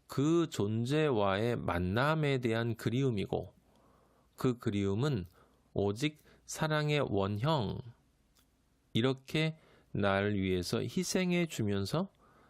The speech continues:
나를 인격적으로 있는 그대로 대우해 주는 그 존재를 만날 때에만 온전히 그 사랑이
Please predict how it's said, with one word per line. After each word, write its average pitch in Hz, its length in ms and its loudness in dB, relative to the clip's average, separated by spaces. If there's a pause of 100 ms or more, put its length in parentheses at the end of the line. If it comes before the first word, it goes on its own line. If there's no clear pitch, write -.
나를 98 420 0
인격적으로 143 1000 0
있는 165 540 0
그대로 131 400 2
대우해 98 460 0
주는 104 380 -2 (360)
그 165 320 2
존재를 107 680 0
만날 117 580 0
때에만 110 580 0 (480)
온전히 107 840 0 (360)
그 92 260 -2
사랑이 101 580 -2